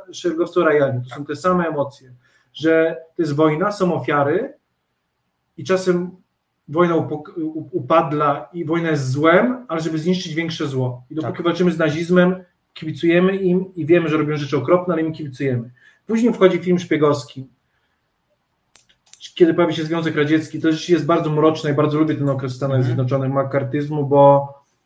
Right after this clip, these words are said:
Speaker 1: bo my w Europie nie mieliśmy tego za bardzo, jak, jak, jak w Stanach, yy, no bo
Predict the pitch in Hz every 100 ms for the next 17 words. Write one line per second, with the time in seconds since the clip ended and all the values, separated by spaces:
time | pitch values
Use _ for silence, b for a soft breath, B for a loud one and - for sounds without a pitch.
0 | _ _ _ _ _ _ _ 147 160 220
1 | 220 208 196 185 180 190 - 147 123 135
2 | 127 127 135 160 160 147 139 135 127 143
3 | 170 208 170 - 160 160 165 156 - -
4 | 165 165 160 - - - 151 147 147 143
5 | 143 139 139 143 - _ _ _ _ _
6 | 151 151 160 160 160